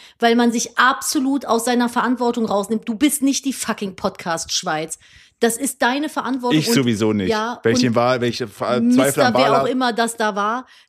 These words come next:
Speaker 1: du musst sowas einordnen. Wenn du solchen Menschen eine Plattform gibst, musst du das einordnen. Finde ich, das ist deine Pflicht. But well, ich hab mich da gestern schon drüber aufgeregt.
Speaker 2: Ja,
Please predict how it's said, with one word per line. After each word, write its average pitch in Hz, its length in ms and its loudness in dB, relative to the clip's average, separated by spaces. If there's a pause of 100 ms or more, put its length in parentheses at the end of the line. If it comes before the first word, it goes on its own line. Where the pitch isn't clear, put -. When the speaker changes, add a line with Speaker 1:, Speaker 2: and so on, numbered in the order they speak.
Speaker 1:
du 220 100 -6
musst 262 380 2
sowas 220 340 -2 (120)
einordnen. 180 1120 -4
Wenn 214 160 2
du 226 120 0
solchen 277 720 -2
Menschen 262 520 -4
eine 214 120 0
Plattform 262 600 -4
gibst, 220 180 -6
musst 233 680 2
du 262 120 -4
das 214 260 0
einordnen. 170 840 -4 (320)
Finde 302 360 0
ich, 269 260 -2
das 233 180 -2
ist 240 160 -8
deine 214 180 2
Pflicht. 214 400 -6 (320)
But 214 240 0
well, 214 240 4
ich 196 160 -2
hab 233 80 -2
mich 233 80 -2
da 220 80 0
gestern 202 240 -2
schon 180 120 -8
drüber 165 200 -10
aufgeregt. 165 220 0
Speaker 2:
Ja, 104 240 6